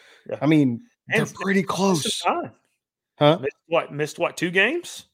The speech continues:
Speaker 2: Yeah, I mean, they're, they're dead on. He throws less interceptions than Lamar does, and he throws more than Lamar
Speaker 1: Way
Speaker 2: does.
Speaker 1: more. Yeah.
Speaker 2: I mean, he threw about fifty more passes this year than Lamar did over the, I mean, over the course of a year, that's not a lot, but anyway, I, I,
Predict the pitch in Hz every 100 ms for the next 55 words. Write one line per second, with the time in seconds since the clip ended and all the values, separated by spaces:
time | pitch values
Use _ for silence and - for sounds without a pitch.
0 | - 170 196 113 135 143 139 196 160 208
1 | 143 131 143 151 151 185 208 143 135 151
2 | 165 151 165 165 120 113 107 104 101 101
3 | - - _ _ _ - 131 180 - 147
4 | 196 151 - _ _ - 123 143 226 277
5 | 139 117 110 104 101 143 131 104 - -
6 | _ _ 117 113 160 170 196 185 165 196
7 | 196 180 165 185 220 143 120 123 131 117
8 | 113 113 110 113 120 120 127 185 196 190
9 | 175 - 202 190 147 139 143 131 135 110
10 | 156 180 151 - - - - _ _ -
11 | 165 127 107 - _ _ - 156 - 165